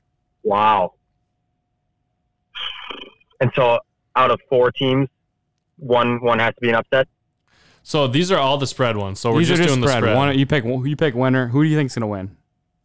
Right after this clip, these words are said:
Speaker 1: Okay, gotcha. So Saints are three and a half points. I, I, I, I still like the Saints in that one.
Speaker 2: Are you sure? No. Okay.
Speaker 1: Positive.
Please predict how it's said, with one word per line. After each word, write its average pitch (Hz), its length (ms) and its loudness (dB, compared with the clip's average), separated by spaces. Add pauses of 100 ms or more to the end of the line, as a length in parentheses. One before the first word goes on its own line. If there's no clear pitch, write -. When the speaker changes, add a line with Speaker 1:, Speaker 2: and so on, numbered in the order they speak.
(260)
Speaker 1:
Okay, 156 300 0
gotcha. 107 280 -4 (680)
So 117 100 -2 (160)
Saints 151 220 0
are 120 80 0 (120)
three 135 220 0
and 151 100 0
a 127 40 -2
half 127 240 -2
points. 123 200 -2 (120)
I, 165 120 0
I, 165 300 2
I, 160 160 0
I 147 80 -2
still 165 180 0
like 147 140 0
the - 140 -14
Saints 143 220 -2
in 107 40 -12
that 92 140 -4
one. 90 120 -8 (920)
Speaker 2:
Are 123 60 -4
you 120 80 -2
sure? 110 380 -8
No. 104 220 -12
Okay. 113 260 -6 (1000)
Speaker 1:
Positive. 104 340 2